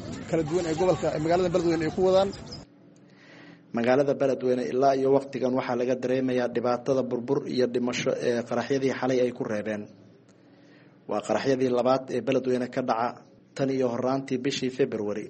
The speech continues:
Speaker 2: Dad badan oo isugu jira siyaasiyiin iyo kuwa magaalada caan ka ah ayaa lagu dilay. Xuseen Xasan Dhaqane, V O A, Beledweyne.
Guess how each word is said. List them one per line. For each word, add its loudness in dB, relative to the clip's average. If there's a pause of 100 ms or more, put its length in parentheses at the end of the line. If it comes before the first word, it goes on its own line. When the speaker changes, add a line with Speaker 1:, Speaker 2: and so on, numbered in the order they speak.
(100)
Speaker 2:
Dad 2
badan 4
oo 2
isugu -4
jira 2
siyaasiyiin 0
iyo -2
kuwa 0
magaalada 0
caan -4
ka -4
ah 0
ayaa -2
lagu 0
dilay. -4 (1800)
Xuseen 0
Xasan 0
Dhaqane, -2 (720)
V 6
O 6
A, 0 (1080)
Beledweyne. 2